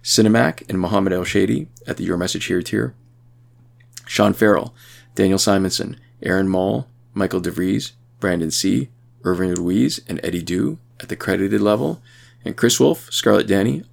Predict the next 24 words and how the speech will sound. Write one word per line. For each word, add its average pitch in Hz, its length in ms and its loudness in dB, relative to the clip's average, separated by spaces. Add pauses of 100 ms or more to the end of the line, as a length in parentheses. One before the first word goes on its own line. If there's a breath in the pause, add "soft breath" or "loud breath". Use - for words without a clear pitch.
Awesome 98 300 0
Gamer 95 220 2
two 95 160 -4
four - 140 -2
one, 98 300 -2 (140)
Pavu 92 320 0
R 90 140 2
S, - 340 -2 (300 soft breath)
Gavin 92 280 0
Malott, 92 360 0
and 98 100 -4
Isfar 87 320 0
E 85 180 -2
at 120 80 -4
the 120 80 -2
gratitude 113 460 -2
level. 67 320 -6 (680 loud breath)
Thank - 180 0
you 98 80 -2
guys 87 240 0
so - 80 -2
much 92 160 -4
for - 100 -6
watching, 92 380 -2